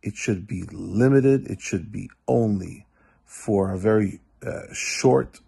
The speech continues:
time until it's accomplished its objective, and then it needs to end.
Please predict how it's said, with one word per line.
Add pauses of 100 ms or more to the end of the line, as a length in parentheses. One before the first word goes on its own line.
(120)
time (300)
until
it's
accomplished
its
objective,
and
then
it
needs
to
end.